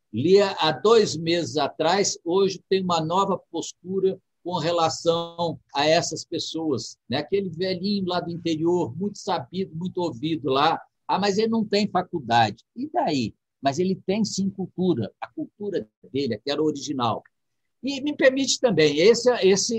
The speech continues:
esse aqui, Orion, é um romance. Agora, em termos também do jurídico, mas na, na política e na filosofia, eu li o Bob,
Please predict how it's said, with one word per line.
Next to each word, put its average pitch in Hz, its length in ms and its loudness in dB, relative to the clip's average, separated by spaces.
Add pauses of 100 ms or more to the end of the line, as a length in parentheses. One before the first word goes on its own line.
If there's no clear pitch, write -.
(140)
esse 175 240 0
aqui, 226 520 -2 (220)
Orion, 113 420 -2
é 135 160 2
um 175 260 0
romance. 147 580 -4 (840)
Agora, 156 560 4 (640)
em 233 160 0
termos 208 460 2
também 120 520 0
do 185 200 -4
jurídico, 151 640 -2
mas 143 320 -2 (200)
na, 147 360 -4 (140)
na 120 240 0
política 131 720 -4 (120)
e 117 120 -2
na 117 180 -2
filosofia, 127 880 -4 (380)
eu 165 140 0
li 226 280 0
o 208 240 -2
Bob, 135 580 4